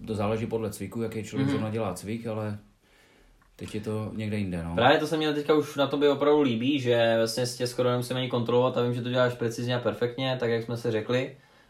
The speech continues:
Speaker 2: A máš to osvojený ten pohyb, což si myslím, že je ten právě ten cíl, jo, toho vlastně coachingu, jo, že tě to vysvětlím tak, že se beze mě už jako obejdeš. Tak, eh, jdeme na další otázku. Mm, jak dlouho o tom chceš pokračovat?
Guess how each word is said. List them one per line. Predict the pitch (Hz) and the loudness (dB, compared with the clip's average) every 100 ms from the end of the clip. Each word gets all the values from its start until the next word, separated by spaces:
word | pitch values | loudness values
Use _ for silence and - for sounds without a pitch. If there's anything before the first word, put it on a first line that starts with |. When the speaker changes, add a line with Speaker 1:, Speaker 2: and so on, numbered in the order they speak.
| - | -2
Speaker 2:
A | 95 101 101 | 2 4 4
máš | 104 113 | 4 2
to | - 113 | 2 0
osvojený | 110 110 101 | 2 0 -2
ten | 98 95 | -4 -4
pohyb, | 98 87 | -4 -4
což | - 98 | -4 -8
si | - | -4
myslím, | 107 101 113 | -6 -2 0
že | 110 | 4
je | 104 | 2
ten | 104 110 | 2 -2
právě | 104 101 101 101 | 0 0 2 2
ten | 101 101 | 0 -4
cíl, | - 101 95 - - 98 | -2 -2 -2 -4 -8 -2
jo, | 95 | -2
toho | 98 101 98 | -2 -2 0
vlastně | 98 - | -2 -4
coachingu, | 98 98 - 98 90 87 | -8 -8 -8 -8 -8 -8
jo, | 92 95 | -6 -4
že | 95 90 - _ _ _ _ _ _ _ - | -4 -6 -10 _ _ _ _ _ _ _ -12
tě | - | -6
to | 101 95 | -4 -4
vysvětlím | 95 110 110 101 | -6 -4 -2 0
tak, | 98 113 104 | 0 0 2
že | 104 98 98 92 - - - | 2 2 2 -2 -6 -14 -18
se | 104 - 101 | -14 -4 -2
beze | 92 95 98 | 0 0 0
mě | 98 | -4
už | 95 - | -6 -6
jako | - 98 | -6 -6
obejdeš. | 92 90 90 - - _ - - - _ | -2 -2 -4 -8 -18 _ -20 -20 -20 _
Tak, | - 104 92 - | 2 2 2 0
eh, | 110 104 101 | 4 6 8
jdeme | 104 127 | 8 8
na | 139 | 8
další | 139 147 175 | 8 6 4
otázku. | 143 127 120 - 147 156 165 139 | 2 4 4 2 0 2 2 -4
Mm, | 101 95 98 92 | -8 -6 -6 0
jak | 92 123 | 4 4
dlouho | 135 139 156 | 6 6 6
o | |
tom | 160 156 | 4 0
chceš | 165 | -4
pokračovat? | 160 160 196 208 - 95 | -2 0 0 0 -2 -4